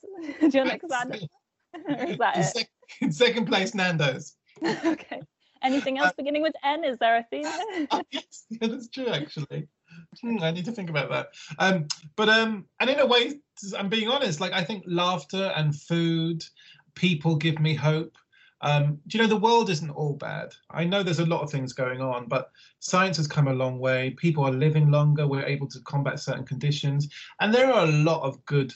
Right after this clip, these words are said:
Speaker 2: people out there. We, you know, I get phone calls from people that say, "Look, I have two big rooms. Is there a way I can give them to L G B T people seeking asylum?"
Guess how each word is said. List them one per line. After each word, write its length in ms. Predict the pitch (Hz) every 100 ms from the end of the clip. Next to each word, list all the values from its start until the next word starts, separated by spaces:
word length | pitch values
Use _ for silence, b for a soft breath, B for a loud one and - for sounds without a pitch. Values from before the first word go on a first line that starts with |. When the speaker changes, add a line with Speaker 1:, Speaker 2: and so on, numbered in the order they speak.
| _ -
Speaker 2:
people 360 | 139 135 110
out 180 | 107 98
there. 240 | 113 113 117
We, 140 | 151 -
you 120 | 170
know, 260 | 156 156 147 B B B _ _ b b b -
I 100 | 214
get 180 | 190 156
phone 280 | 180 180 156
calls 440 | 147 139 131 - _
from 140 | 151
people 240 | 151 156 147
that 80 |
say, 160 | 143 151
"Look, 180 | 160 160
I 120 | 160
have 180 | 143 151
two 220 | - 165
big 240 | 151 151 147
rooms. 340 | 156 135 - -
Is 100 | -
there 140 | 151
a 40 |
way 200 | 147 151
I 80 | 139
can 180 | - 147
give 180 | 156 147
them 160 | 143 139
to 380 | 143 135 135 -
L 140 | 151
G 120 | 147 147
B 140 | 147
T 200 | 147 143
people 280 | 143 147 143
seeking 240 | 143 143
asylum?" 560 | 135 151 147 131 113